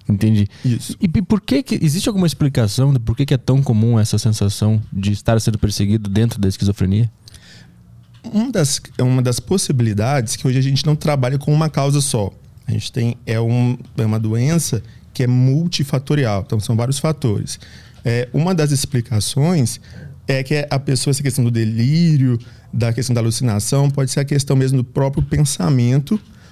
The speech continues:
Speaker 2: onde tá sendo ali distorcido,
Speaker 1: Uhum.
Speaker 2: e aí a manifestação costuma ser diferente do que dá pra gente, né? Então a pessoa ali,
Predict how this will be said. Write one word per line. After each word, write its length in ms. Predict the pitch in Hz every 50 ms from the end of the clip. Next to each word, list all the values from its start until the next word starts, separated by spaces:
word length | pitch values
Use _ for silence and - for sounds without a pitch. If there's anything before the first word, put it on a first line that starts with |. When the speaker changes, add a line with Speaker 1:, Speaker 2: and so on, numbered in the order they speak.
| - - -
Speaker 2:
onde 220 | 135 131 135 135
tá 120 | 139 139 139
sendo 180 | 135 - 143 139
ali 140 | 135 139
distorcido, 1000 | 131 139 143 139 - 147 135 110 - - - - 151 175 202 175 127 113 107 113 - - - -
Speaker 1:
Uhum. 280 | 123 104 - 107 113 131
Speaker 2:
e 80 | 170
aí 260 | 170 156 143 156 175 - -
a 80 | 135
manifestação 920 | 139 151 160 175 175 - 180 165 - - 160 151 143 143 - - 139 131 139
costuma 360 | 139 147 139 - - 151 147
ser 180 | 143 - - 143
diferente 460 | 139 - - 180 165 151 143 143 139 -
do 80 | 151
que 100 | - -
dá 160 | 143 139 135 -
pra 300 | - - - 143 156 156
gente, 360 | 143 135 110 110 104 - -
né? 200 | 117 117 143 202 - - - - - - - - _
Então 280 | 120 113 - 135 135 143
a 40 |
pessoa 720 | 160 - 175 190 185 - - 143 139 143 151 175 190 226 - 117 - - - -
ali, 500 | - 139 135 123 127 127 131 151 151 -